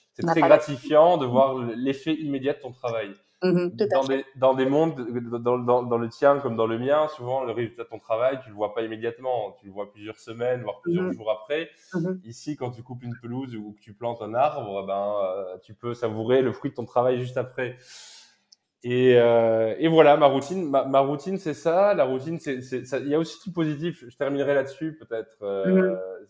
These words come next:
Speaker 1: alors, c'est, si, si on oublie le côté, euh, crise, crise économique et crise
Speaker 2: Anxiogène.
Speaker 1: sociale,
Speaker 2: Ouais.
Speaker 1: voilà. Nous, nous, on a quand même remarqué ça en famille ici avec mon épouse et, et, et mon fils, que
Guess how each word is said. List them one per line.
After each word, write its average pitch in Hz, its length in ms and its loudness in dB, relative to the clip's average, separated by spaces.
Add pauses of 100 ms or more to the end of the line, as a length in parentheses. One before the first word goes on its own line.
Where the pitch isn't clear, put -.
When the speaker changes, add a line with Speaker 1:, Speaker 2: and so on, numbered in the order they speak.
Speaker 1:
alors, 117 200 -2
c'est, 117 280 -8
si, - 240 -12
si - 160 -8
on 160 120 0
oublie 156 320 -4
le 139 80 -4
côté, 127 540 -4
euh, 98 360 -4 (640)
crise, 127 460 -12
crise 123 260 -12
économique 113 500 -8
et 98 60 -18
crise 180 140 4
Speaker 2:
Anxiogène. 175 300 4 (100)
Speaker 1:
sociale, 147 280 0 (280)
Speaker 2:
Ouais. 165 80 0
Speaker 1:
voilà. 127 320 6 (420)
Nous, 151 220 4
nous, 160 140 4
on 175 100 6
a 139 100 8
quand 147 100 6
même 143 140 8
remarqué 131 440 2
ça 147 260 -2
en 135 100 -2
famille 127 460 -6
ici 135 280 -12
avec 113 240 -6
mon 107 140 -10
épouse 117 280 -10
et, 110 40 -4
et, 98 600 -6
et 104 40 -10
mon 104 160 -10
fils, 143 400 -12
que 104 440 -6